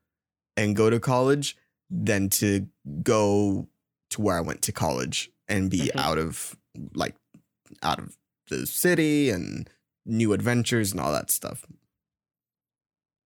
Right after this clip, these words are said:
Speaker 2: I think it's the only
Speaker 1: And that was
Speaker 2: instance of
Speaker 1: with
Speaker 2: nudity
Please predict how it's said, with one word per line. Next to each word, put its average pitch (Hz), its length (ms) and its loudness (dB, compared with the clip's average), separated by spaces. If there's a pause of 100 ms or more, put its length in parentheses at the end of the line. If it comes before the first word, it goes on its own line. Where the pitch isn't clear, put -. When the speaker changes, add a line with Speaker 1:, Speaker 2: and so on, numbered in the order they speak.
(2250)
Speaker 2:
I - 60 -18
think 214 120 -8
it's 208 120 -4
the 151 100 4
only 147 140 2
Speaker 1:
And 131 80 6
that 127 80 4
was 139 180 6
Speaker 2:
instance 113 80 0
of 143 60 2
Speaker 1:
with 127 120 4
Speaker 2:
nudity 135 220 2